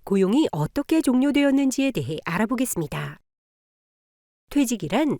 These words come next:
다니던 직장에서 더 이상 일하지 않는다는 것을 멋지게 표현한 말일 뿐입니다. 기본적으로 일자리가 종료되는 것은 직장에서 해고되거나 근무 시간이 단축되거나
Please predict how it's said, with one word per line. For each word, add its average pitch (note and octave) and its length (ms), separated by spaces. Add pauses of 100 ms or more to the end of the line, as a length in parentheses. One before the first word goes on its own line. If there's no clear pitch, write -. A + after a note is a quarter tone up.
다니던 A#3+ 400
직장에서 D4 640
더 - 180
이상 C4+ 320
일하지 B3 440
않는다는 A#3 520
것을 B3 340
멋지게 G#3 500
표현한 D#4+ 380
말일 D4+ 240
뿐입니다. D3+ 580 (300)
기본적으로 G3 720
일자리가 D4 480
종료되는 C4+ 500
것은 A3 460
직장에서 D4+ 560
해고되거나 C4+ 840
근무 A3+ 240
시간이 B3+ 380
단축되거나 A3+ 800